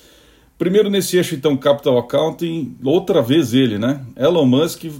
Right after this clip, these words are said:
tá dizendo que vai criar uma cidade cripto lá no Texas, né?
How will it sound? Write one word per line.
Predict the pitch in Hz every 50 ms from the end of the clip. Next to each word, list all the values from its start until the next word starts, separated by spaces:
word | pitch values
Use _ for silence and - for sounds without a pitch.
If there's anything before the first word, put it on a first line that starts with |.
| 131
tá | - 156 147
dizendo | 135 120 117 110 123 131 147 151
que | 139 - 139
vai | 120 135 131 131
criar | - 135 120 120 127
uma | 135 147 139
cidade | 139 - - 113 113 123 147 170 147 131 -
cripto | - 135 135 175 175 - - 151
lá | 139 127 131
no | 151 160 139
Texas, | - - 131 139 139 - - - - 92 82 82 85
né? | 92 110 127